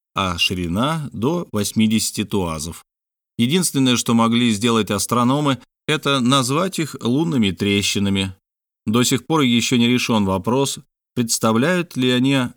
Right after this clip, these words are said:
собой русло высохших рек или имеют другое происхождение. Поэтому американцы поставили себе, между прочим, цель выяснить это явление лунной геологии.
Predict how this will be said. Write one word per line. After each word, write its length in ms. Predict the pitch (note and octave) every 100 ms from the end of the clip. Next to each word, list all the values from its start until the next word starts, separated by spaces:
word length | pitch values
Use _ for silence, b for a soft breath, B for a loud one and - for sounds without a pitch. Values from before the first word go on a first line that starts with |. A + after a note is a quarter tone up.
| _
собой 520 | - B2 A#2+ B2 A#2 -
русло 420 | A#2 C3+ - B2+
высохших 560 | B2+ - B2+ - C3 D3+
рек 340 | E3+ B2 -
или 300 | G3 G3 G3+
имеют 480 | G#3 G#2+ G#2+ G3+ -
другое 500 | F#2+ F#2 F#2 G#2 D#3
происхождение. 800 | F#2+ F#2 - G#2 G2 G2+ G2 F#2+ - _ _ _ _
Поэтому 340 | C3 F#3+ A3+ G#3
американцы 720 | F#3 C#3+ A2+ D#3 F3 - B2+
поставили 580 | G2 G2 - B2 A2+ G#2
себе, 360 | - G#2+ C3
между 280 | A2 F#2 E2
прочим, 460 | D2+ A2 D#3+ D#3+ C#3 _ _ -
цель 320 | - F#3 G#3
выяснить 680 | C3 C#3 F#3+ G3 - F#3 - -
это 260 | C3+ C3+
явление 760 | C#3 A2+ G2+ G2+ G#2 G#2+ G#2 - -
лунной 420 | F#2+ F#2+ F#2+ F#2+
геологии. 840 | F2+ F#2+ F#2+ F2 D#2 D#2 D2+ C#2+